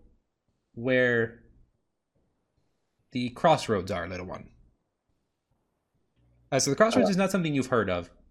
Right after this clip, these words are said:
Speaker 1: but it sounds like something that's probably, you know, it's definitely not in Goliath territory.
Speaker 2: Right.
Speaker 1: It's, uh,
Speaker 2: Uh, o-, outside the borders, but that's
Speaker 1: Aye, I'll be passing through that area,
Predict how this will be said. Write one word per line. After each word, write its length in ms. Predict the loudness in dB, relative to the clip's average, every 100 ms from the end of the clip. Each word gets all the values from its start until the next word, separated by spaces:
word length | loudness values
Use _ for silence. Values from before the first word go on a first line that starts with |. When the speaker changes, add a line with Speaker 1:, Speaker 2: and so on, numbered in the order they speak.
| _ _ -8
Speaker 1:
but 140 | -2
it 120 | -2
sounds 240 | 0 -2 -2
like 160 | -4
something 340 | -4 -4 -4 -4
that's 120 | -4
probably, 640 | -2 -2 0 -2 0 -4 -10 -20 _ _ _ _ _ _ _ _ -20 -2
you 180 | 2 6
know, 160 | 6
it's 140 | 4 4
definitely 340 | 2 4 2
not 180 | 2 0
in 80 | 0
Goliath 400 | 0 0 0 -6
territory. 600 | -8 -8 -10 -12 -14 -20 _ _ _
Speaker 2:
Right. 280 | 2 2 0 -10 _ _ _ _ _ _ _ _ -16
Speaker 1:
It's, 180 | -4 2
uh, 380 | 4 6 4 0 -10 -20 _ _ _ _ _ 4
Speaker 2:
Uh, 40 |
o-, 180 | 6 6
outside 240 | 4 4 2
the 60 |
borders, 400 | 6 6 6 2
but 240 | -2 -4 -2
that's 400 | -4 -6 -20 -20 _ _ _ _ _ _ _ _ _ _ _ _ _ _ _ _ _ _ _ _
Speaker 1:
Aye, 200 | 2 4
I'll 120 | 4 2
be 100 | 0
passing 340 | 0 -2 -2
through 140 | -2 0
that 180 | 2
area, 440 | 2 2 0 0